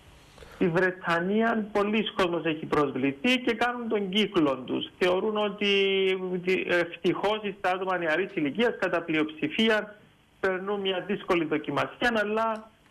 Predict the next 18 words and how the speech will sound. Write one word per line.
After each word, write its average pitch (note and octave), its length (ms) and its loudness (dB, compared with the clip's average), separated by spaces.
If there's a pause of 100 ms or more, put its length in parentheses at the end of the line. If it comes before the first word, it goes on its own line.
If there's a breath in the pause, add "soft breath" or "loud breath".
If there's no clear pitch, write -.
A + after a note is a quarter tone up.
επανέρχονται. F#3+ 920 0
Είναι F#3 240 0
σαν G3 160 0
μια G3 220 0
πολύ F3+ 880 2
σοβαρή E3+ 340 2
μορφή E3+ 360 -2
γρίπης. F3 640 0
Χωρίς E3+ 160 4
να F#3 80 2
είμαι E3+ 120 0
γιατρός, E3 440 0
λέω F#3+ 200 2
αυτά F#3 400 -2
που F3+ 260 0
μου E3+ 80 0
έχουν E3+ 180 0
μεταφέρει. D#3 680 0